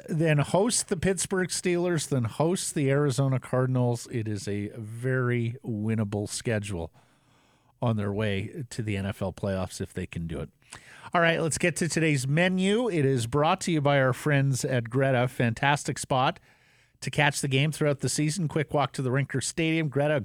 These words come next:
go-to spot for food, drinks, and fun. Pre-game, post-game, during the game, make it a game night at Greta, fifty West Cordova,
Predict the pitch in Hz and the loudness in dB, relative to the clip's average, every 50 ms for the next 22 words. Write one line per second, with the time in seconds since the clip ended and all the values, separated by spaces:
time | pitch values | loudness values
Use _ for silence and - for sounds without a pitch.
0 | - _ - 269 262 240 208 156 - - 240 233 190 - - - 214 175 143 117 | -4 _ 0 2 2 2 2 0 -2 -2 -2 0 0 -2 -2 0 0 0 0 0
1 | - - - - - - - - 233 220 220 220 202 170 - 190 196 196 185 - | -2 -6 -10 -12 -12 -8 -4 -2 0 0 0 0 -2 -2 0 0 0 0 -2 -4
2 | - - - _ _ _ _ _ _ _ _ _ - 220 254 277 277 202 - - | -10 -12 -14 _ _ _ _ _ _ _ _ _ -2 0 0 0 -2 -2 -2 0
3 | 165 156 156 156 147 - _ _ - - 226 269 254 240 262 254 247 202 170 214 | 2 2 2 0 -2 -4 _ _ -6 -2 -2 0 0 0 0 0 0 0 0 0
4 | 226 214 - - 226 220 214 202 165 190 208 208 202 190 175 165 180 180 175 170 | 0 0 -2 0 0 0 0 2 2 2 2 2 2 0 0 0 0 0 0 0
5 | 175 165 165 170 160 139 151 156 151 147 147 147 139 139 127 113 131 127 123 120 | 0 0 0 -2 -2 0 0 0 2 2 2 2 2 2 2 2 2 2 2 2
6 | 117 - - 180 160 - 165 147 139 139 131 - - 147 127 110 113 107 104 95 | 0 -2 -2 -4 -4 -2 -2 0 0 0 -2 -2 -2 -2 0 0 2 0 0 0
7 | 104 95 - | 0 -4 -4